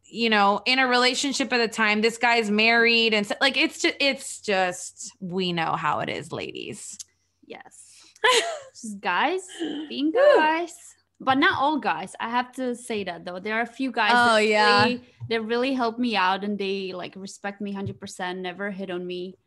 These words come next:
Speaker 2: you know, book me places. So I'm,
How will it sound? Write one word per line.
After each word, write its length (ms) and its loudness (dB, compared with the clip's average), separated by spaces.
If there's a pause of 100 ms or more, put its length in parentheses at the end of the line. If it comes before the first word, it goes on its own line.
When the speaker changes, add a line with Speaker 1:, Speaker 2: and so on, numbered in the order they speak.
(340)
Speaker 2:
you 100 -8
know, 140 -6
book 260 -10
me 80 -8
places. 560 -14
So 480 -10 (340)
I'm, 360 -12